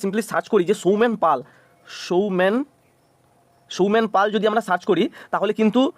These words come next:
আমাদের কাছে চলে আসবে সৌমেন পালের, সৌমেন পাল, তোমরা দেখতে পাচ্ছ এখানে সৌমেন পাল and others, এখানে দেখতে পাচ্ছ একচল্লিশ নম্বর সিরিয়ালে কিন্তু এসএলপি নম্বরগুলো দেওয়া রয়েছে, সৌমেন পাল and others ভার্সাস শ্রাবণী নায়ক and others, দেখতে পাচ্ছ এখানে শ্রাবণী নায়ক and others। এর সঙ্গে আরও যে কেসগুলো রয়েছে এখানে তোমরা দেখতে পাচ্ছ কানেক্টেড কেস,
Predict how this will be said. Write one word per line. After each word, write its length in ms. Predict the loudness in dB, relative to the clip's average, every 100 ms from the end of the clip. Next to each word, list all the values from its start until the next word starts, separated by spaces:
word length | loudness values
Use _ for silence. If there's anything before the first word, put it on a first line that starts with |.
| -4
আমাদের 260 | -2 0
কাছে 180 | 0 -2
চলে 220 | 0 2
আসবে 240 | 2 2 -2
সৌমেন 340 | 0 2 2
পালের, 440 | 0 0 0 -2 -4 -12 -20 _ _ _
সৌমেন 300 | -6 0 0
পাল, 180 | 2 0
তোমরা 180 | 0 -2
দেখতে 200 | -2 -2
পাচ্ছ 140 | 0
এখানে 120 | 0 0
সৌমেন 260 | 0 0 -2 -2
পাল 160 | 0
and 140 | 2 2 0
others, 220 | 0 0
এখানে 180 | -2 -2
দেখতে 200 | 0 0
পাচ্ছ 220 | 0 0 -2 -2
একচল্লিশ 420 | -4 0 2 2 2
নম্বর 220 | 0 -2
সিরিয়ালে 300 | 0 0 0
কিন্তু 200 | -2 -2
এসএলপি 260 | 0 0
নম্বরগুলো 340 | 0 0 0 2
দেওয়া 160 | 2
রয়েছে, 200 | 2 0
সৌমেন 320 | -2 -2 0 0
পাল 240 | 0 2
and 180 | 2 0
others 300 | 2 2 -2 -8 -18 -4
ভার্সাস 340 | -2 0 -2 -4 -6
শ্রাবণী 320 | -2 0 0
নায়ক 200 | 0 0
and 140 | 0 2
others, 160 | 0 0
দেখতে 220 | 0 0
পাচ্ছ 200 | 0 0
এখানে 240 | 0 -2 -4 -8
শ্রাবণী 260 | -4 -2 0
নায়ক 200 | 0 0
and 100 | 0
others। 220 | -2 -4 -6 -2
এর 100 | -2
সঙ্গে 260 | 0 0 2
আরও 240 | 2 0
যে 140 | 2
কেসগুলো 340 | 2 2 2 2
রয়েছে 240 | 4 2
এখানে 200 | 0 0
তোমরা 180 | 0 0
দেখতে 200 | 0 -2
পাচ্ছ 140 | -2
কানেক্টেড 380 | -2 -2 -2 -2
কেস, 160 | 2